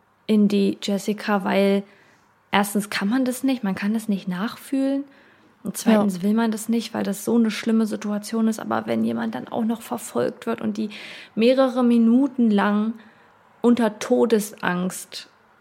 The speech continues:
Speaker 1: da rumgerannt ist und versucht
Speaker 2: Mhm.
Speaker 1: hat zu überleben, das, nee.
Speaker 2: Ja,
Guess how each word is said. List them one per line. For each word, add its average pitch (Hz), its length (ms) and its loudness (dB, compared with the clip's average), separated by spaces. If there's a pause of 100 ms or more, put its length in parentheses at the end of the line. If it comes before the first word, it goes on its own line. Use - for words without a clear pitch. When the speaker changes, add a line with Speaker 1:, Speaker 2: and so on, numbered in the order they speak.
(180)
Speaker 1:
da 202 140 2
rumgerannt 196 720 2
ist - 460 -6
und 196 360 -2
versucht 202 540 2
Speaker 2:
Mhm. 185 40 0
Speaker 1:
hat 202 200 0
zu - 120 -4
überleben, 196 640 0
das, - 320 -10 (2000)
nee. 180 220 -4
Speaker 2:
Ja, 208 200 0